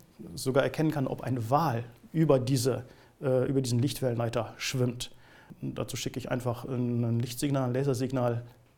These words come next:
in, in das Kabel, in das Li-, in den Lichtwellenleiter, messe die Laufzeit und die Reflexion und, äh, die, äh, die Manipulation der Amplu-, Amplituden und Phasen und Frequenzen und schwupp,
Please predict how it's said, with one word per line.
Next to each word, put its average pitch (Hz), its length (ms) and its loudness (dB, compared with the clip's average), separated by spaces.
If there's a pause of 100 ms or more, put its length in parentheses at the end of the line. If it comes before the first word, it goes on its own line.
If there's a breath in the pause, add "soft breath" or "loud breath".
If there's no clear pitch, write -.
(160)
in, 143 240 2
in 147 80 -2
das 131 160 0
Kabel, 156 280 4
in 131 80 0
das 117 120 -4
Li-, 151 140 0
in 147 60 -2
den 123 80 2
Lichtwellenleiter, 147 580 0 (340 loud breath)
messe 131 220 0
die 127 80 0
Laufzeit 139 600 4
und 131 180 -2
die 131 40 2
Reflexion 147 800 4 (520 loud breath)
und, 127 240 2
äh, 143 100 2
die, 123 300 0
äh, 123 360 0 (100)
die 127 60 -2
Manipulation 139 880 2
der - 100 0
Amplu-, 131 220 0 (120)
Amplituden 139 480 0
und 123 100 0
Phasen 156 360 2
und 127 80 -2
Frequenzen 147 400 -2
und 120 120 -4
schwupp, 147 200 -2